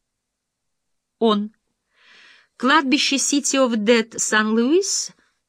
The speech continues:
потому что таково его официальное название, хотя все зовут его просто Dead City,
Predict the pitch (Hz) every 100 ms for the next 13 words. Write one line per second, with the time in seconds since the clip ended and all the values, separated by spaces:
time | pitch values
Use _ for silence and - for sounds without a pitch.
0 | _ - 208 208 196 - 180 190 202 180
1 | 165 165 160 151 160 156 165 147 151 175
2 | 185 220 294 285 196 170 175 - 170 -
3 | 175 170 160 160 156 160 160 156 156 -
4 | - 156 156 143 - - - 147 - 131